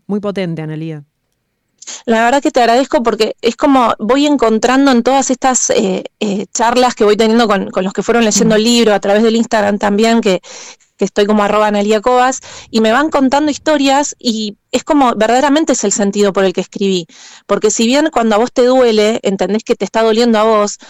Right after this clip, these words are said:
Speaker 2: pero si ampliás un poco la mirada, te das cuenta que, que siempre el, lo que a vos te puede estar doliendo también le puede estar doliendo a otra persona. Entonces, cuando vos entendés que va más allá de lo que te está pasando a vos, de tu ombligo,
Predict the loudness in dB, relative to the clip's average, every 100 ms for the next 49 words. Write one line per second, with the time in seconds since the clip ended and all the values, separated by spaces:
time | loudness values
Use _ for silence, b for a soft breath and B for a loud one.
0 | B -4 -2 0 -2 -2 -2 0 0 0
1 | 0 0 0 0 2 0 -2 -2 0 -2
2 | -2 -4 -6 B B -4 -2 -2 -2 0
3 | 0 0 -2 -2 0 -2 2 0 2 0
4 | 0 0 0 0 0 2 0 0 0 0
5 | 0 -2 -2 0 2 2 2 0 -2 -4
6 | -4 -2 -2 -2 -8 B B B B -2
7 | 0 0 0 2 0 0 0 2 2 0
8 | 0 -2 -2 -2 -2 0 0 0 0 0
9 | -2 -4 -4 -4 -2 0 0 0 -2 -8
10 | -4 0 0 0 2 2 0